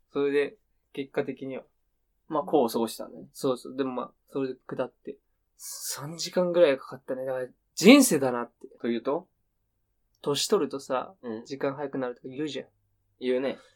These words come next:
Speaker 1: 上りは時間がかかって、下りはあっという間なんだな。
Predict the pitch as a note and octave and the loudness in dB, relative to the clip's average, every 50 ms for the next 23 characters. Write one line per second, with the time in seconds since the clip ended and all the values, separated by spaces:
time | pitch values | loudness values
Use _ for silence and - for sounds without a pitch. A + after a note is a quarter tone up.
0 | _ _ _ _ _ _ _ _ _ _ _ - C#3 C3+ C3 C3 C#3+ D3 D3+ D#3 | _ _ _ _ _ _ _ _ _ _ _ -6 0 0 4 8 8 8 8 8
1 | D#3+ D#3+ D#3+ D#3+ D#3 D#3 D3 C#3 C#3 C#3 D#3 D3 D3 C#3+ - - - - - C#3 | 8 10 10 10 10 8 6 4 -2 -2 -2 -2 -2 -4 -8 -12 -10 -6 -6 -6
2 | C#3 _ _ - - - - - _ _ - _ _ _ _ _ _ _ _ - | -6 _ _ -14 -14 -14 -14 -14 _ _ -20 _ _ _ _ _ _ _ _ -2
3 | - D3+ C#3 C3+ C3 C3+ C#3 C#3 C3 - - - C#3 C3+ C#3 C#3+ C#3+ C#3 B2+ A#2+ | 2 6 6 8 8 6 4 2 -2 -2 -2 -2 -2 -2 0 -4 -4 -4 -6 -8
4 | - - | -10 -12